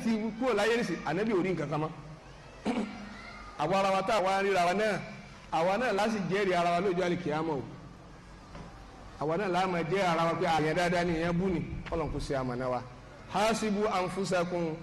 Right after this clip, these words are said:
qabla an tuhasabu. Ọ̀pọ̀lọpọ̀ ó ń ṣe ọwọ́, ẹ kàn rí pé lóru kan ọ̀sẹ̀ gẹ́gẹ́ bá ti sọ́ọ̀bù. Ẹ bá ní rí mọ́. Kí ló fà?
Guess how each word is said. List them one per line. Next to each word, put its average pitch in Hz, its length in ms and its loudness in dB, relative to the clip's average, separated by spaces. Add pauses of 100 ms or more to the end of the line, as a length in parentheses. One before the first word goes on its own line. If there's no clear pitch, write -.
(760)
qabla 170 320 0 (120)
an 147 180 -2
tuhasabu. 143 680 -2 (1600)
Ọ̀pọ̀lọpọ̀ 196 480 2 (1040)
ó 202 40 4
ń 214 120 4
ṣe 196 120 2
ọwọ́, 208 340 4 (880)
ẹ 196 140 4
kàn 196 180 0
rí 196 60 0
pé 214 180 2
lóru 214 300 2
kan 180 180 0
ọ̀sẹ̀ 196 160 0
gẹ́gẹ́ 196 220 2
bá 185 120 2
ti 180 160 -2
sọ́ọ̀bù. 190 240 0 (1900)
Ẹ 156 100 0
bá 156 160 2
ní 175 140 2
rí 175 120 2
mọ́. 165 200 0 (460)
Kí 202 100 -2
ló 202 160 2
fà? 156 220 0